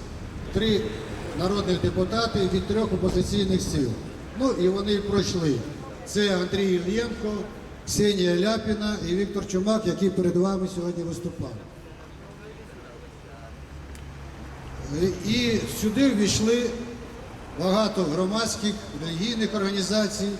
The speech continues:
що і складає, в свою чергу,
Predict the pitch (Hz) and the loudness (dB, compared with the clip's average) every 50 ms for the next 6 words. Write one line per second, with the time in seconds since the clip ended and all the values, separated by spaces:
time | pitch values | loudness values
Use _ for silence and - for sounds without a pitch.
0 | - - - - - - - - - - 254 269 262 226 - - 233 233 202 180 | -8 -10 -12 -12 -12 -12 -10 -8 0 2 4 4 4 4 2 0 0 -2 0 2
1 | 196 190 185 170 160 156 147 147 - - - - 170 180 175 175 - 208 220 240 | 2 4 4 2 2 0 -2 -4 -6 -8 -6 -2 0 2 2 2 2 2 2 4
2 | 233 208 196 220 220 | 4 4 4 2 2